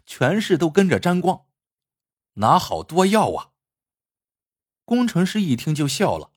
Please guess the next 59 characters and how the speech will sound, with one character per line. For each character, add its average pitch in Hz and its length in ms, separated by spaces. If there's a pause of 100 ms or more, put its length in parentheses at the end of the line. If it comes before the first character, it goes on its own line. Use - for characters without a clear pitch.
(280)
很 107 320
多 156 180
人 139 160
一 180 140
谈 135 240
拆 175 160
迁 175 180
赔 143 180
偿 123 340 (260)
都 139 180
是 127 160
狮 202 240
子 139 140
大 135 160
开 226 200
口， - 280 (420)
我 90 240
们 147 220
哪 92 180
遇 151 160
到 127 160
过 98 260 (140)
这 165 180
么 98 140
通 175 220
情 139 180
达 135 160
理 139 160
的 104 80
人 95 260
呢？ - 180 (520)
所 139 240
以 127 120
工 147 200
程 135 160
师 131 280 (160)
替 - 180
老 90 260
实 135 140
在 123 160
极 139 180
力 156 140
争 214 220
取， - 220 (500)
最 160 200
后 160 140
上 175 240
面 87 240 (100)
才 123 200
定 135 260
下 117 140
了 101 100
现 202 260
在 123 140
这 131 160
样 104 160
的 110 80
路 151 180
线。 - 280